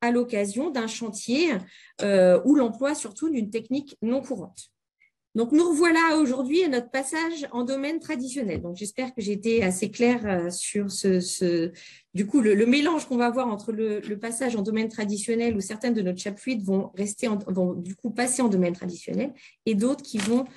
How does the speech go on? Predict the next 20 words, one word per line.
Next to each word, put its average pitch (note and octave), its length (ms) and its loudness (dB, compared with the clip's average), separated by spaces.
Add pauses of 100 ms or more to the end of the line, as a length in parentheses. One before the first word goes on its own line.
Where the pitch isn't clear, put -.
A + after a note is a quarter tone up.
(300)
euh, E3+ 640 2
rester G#3 480 -4
en F#3+ 120 0
domaine, G#3 440 0
euh, F#3 380 -4 (180)
non G#3+ 140 0
traditionnel. F#3 640 -8 (640)
Oups. - 360 -2 (1900)
Les, C#4 640 10 (260)
en C#4+ 120 6
deux F4+ 120 8
mille F#4 200 6
dix-neuf, C4 500 0
donc B3 220 -4
la A#3 100 -4
C C4+ 160 -6
C A#3 200 -2
F G#3+ 80 -10
A A#3+ 60 -2
T, D#4 120 -2